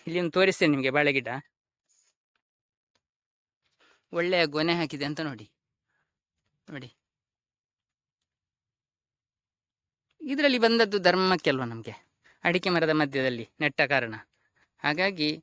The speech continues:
ನಾವು ಎಡೆ ಕೃಷಿಯನ್ನು ಮಾಡ್ಬೇಕು, ಲಾಭವನ್ನು ಮಾಡಿಕೊಳ್ಬೇಕು.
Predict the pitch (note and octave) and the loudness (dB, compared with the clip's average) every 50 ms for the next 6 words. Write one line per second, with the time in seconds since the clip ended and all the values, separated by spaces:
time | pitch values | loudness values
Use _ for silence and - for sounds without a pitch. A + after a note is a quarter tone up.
0 | _ _ _ _ _ - D3 C#3+ D3 D3+ D3+ D3+ D#3 D#3 D#3 D3+ C#3+ C#3+ D#3+ D3+ | _ _ _ _ _ -10 -6 -4 -2 0 2 2 2 2 0 0 0 0 0 0
1 | D#3+ D#3+ - - D#3+ D3+ D3 D3+ D3+ D3+ D3 C#3+ D3+ C#3+ C#3+ D3+ D3+ D#3+ - - | -2 -2 -4 -2 0 0 0 2 2 0 2 2 0 0 0 0 -2 -2 -2 -6
2 | - - - C#3 C3 C3+ C#3+ D3+ D#3+ D#3 D#3 D#3 D3+ D3 D3 D3 C#3+ C#3 - D3 | -14 -14 -4 0 0 2 2 2 2 2 2 2 2 2 2 0 0 0 0 -2
3 | C#3+ C3+ C#3 C#3+ C3+ _ - D3 | -2 0 0 -2 -4 _ -4 -4